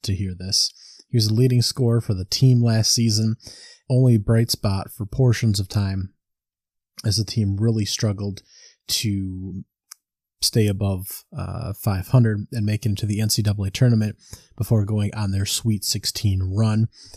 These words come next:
He's not exactly the body type right now that looks to have a lot of success and playing time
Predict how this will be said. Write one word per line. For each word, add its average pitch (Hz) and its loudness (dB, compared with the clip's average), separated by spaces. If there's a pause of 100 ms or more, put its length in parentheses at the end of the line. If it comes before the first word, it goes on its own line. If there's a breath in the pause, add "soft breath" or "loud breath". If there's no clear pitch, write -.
(460 loud breath)
He's 135 2
not 113 4
exactly 117 2
the 113 2
body 117 2
type 117 0
right 117 2
now 113 0
that 104 -8
looks 104 -4
to 110 -2
have 101 -4 (100)
a 110 -8
lot 101 -8
of 104 -4
success - 0
and 101 -6
playing 104 -4
time 98 -4